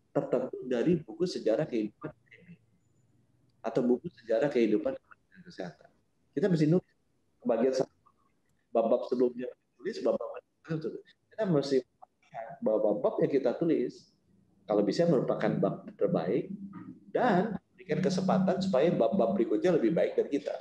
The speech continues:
Gitu ya. Jadi kalau saya lihat budaya, saya will not revamp. Aku reshape.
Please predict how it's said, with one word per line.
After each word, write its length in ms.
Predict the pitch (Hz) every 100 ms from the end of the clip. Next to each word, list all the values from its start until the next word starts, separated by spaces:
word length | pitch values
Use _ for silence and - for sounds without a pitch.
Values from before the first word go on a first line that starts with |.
| - - _ _ _ _ _
Gitu 160 | 107 - 95
ya. 40 | - _
Jadi 160 | 123 151
kalau 160 | 156 143
saya 180 | 220 220
lihat 180 | 151 147 127
budaya, 480 | 135 135 139 123 - _ _ _ _ _ _
saya 420 | - 139 185 202
will 240 | 135 120 104
not 340 | 123 160 - - _ - _ _ -
revamp. 460 | 120 131 120 85 - - - _ _ _ _ _ _ _ _ _ _
Aku 500 | 113 - 175 165 - - - - 123
reshape. 580 | 151 151 113 - -